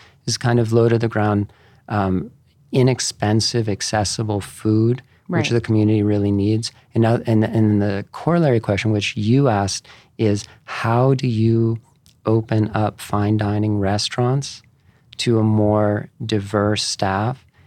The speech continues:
Speaker 1: And, and, and the answer is you have to change your entire culture.
Speaker 2: Right.
Speaker 1: You have to, um, have a,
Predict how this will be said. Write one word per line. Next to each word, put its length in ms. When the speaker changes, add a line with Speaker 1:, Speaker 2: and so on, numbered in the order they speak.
Speaker 1:
And, 240
and, 260
and 100
the 120
answer 220
is 120
you 80
have 120
to 100
change 340
your 100
entire 460
culture. 680
Speaker 2:
Right. 280
Speaker 1:
You 100
have 260
to, 420
um, 520
have 440
a, 340